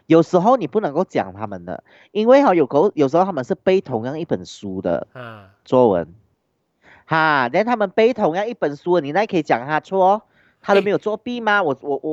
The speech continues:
Speaker 1: 我是背来的哦。
Speaker 2: 你那可以背人家的文章的。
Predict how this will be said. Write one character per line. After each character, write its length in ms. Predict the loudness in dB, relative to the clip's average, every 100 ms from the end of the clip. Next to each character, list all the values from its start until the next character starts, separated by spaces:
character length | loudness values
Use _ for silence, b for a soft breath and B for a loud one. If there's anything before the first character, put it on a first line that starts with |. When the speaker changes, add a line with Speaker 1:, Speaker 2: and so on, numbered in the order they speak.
| -2
Speaker 1:
我 80 |
是 120 | -2 -4
背 340 | 4 6 6
来 220 | 4 4
的 140 | 4 4
哦。 360 | 6 6 4 -2
Speaker 2:
你 180 | -12 -10
那 160 | -10 -8
可 140 | -6
以 60 | -8
背 260 | _ -6
人 200 | -4 -6
家 140 | -8 -10
的 100 | -8
文 220 | -10 -12
章 260 | -12 -12 -14
的。 280 | -16 -16